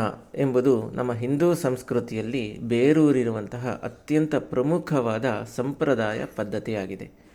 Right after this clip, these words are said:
ಗೋದಾನ ಮಾಡಿದಂಥವರು ಸ್ವರ್ಗಲೋಕಕ್ಕೆ ಹೋಗೋ ದಾರಿನಲ್ಲಿ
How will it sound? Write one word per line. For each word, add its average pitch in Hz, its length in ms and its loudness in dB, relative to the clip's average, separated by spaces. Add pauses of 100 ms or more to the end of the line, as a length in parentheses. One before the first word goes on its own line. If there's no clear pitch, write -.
(520)
ಗೋದಾನ 147 640 6
ಮಾಡಿದಂಥವರು 113 960 0
ಸ್ವರ್ಗಲೋಕಕ್ಕೆ 127 1120 2
ಹೋಗೋ 117 480 2
ದಾರಿನಲ್ಲಿ 110 840 -2